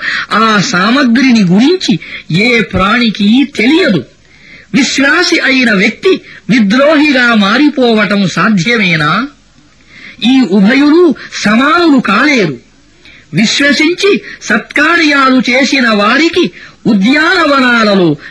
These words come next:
నివాసాలు ఉన్నాయి. వారి కర్మలకు ప్రతిఫలంగా వారి ఆతిథ్యానికి,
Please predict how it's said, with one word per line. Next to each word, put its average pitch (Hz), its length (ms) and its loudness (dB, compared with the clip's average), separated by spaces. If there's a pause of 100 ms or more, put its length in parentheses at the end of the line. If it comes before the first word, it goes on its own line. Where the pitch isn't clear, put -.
నివాసాలు 240 840 0
ఉన్నాయి. 151 480 0 (500)
వారి 190 380 0
కర్మలకు 233 640 0
ప్రతిఫలంగా 190 920 -2 (320)
వారి 247 460 0
ఆతిథ్యానికి, 190 920 -2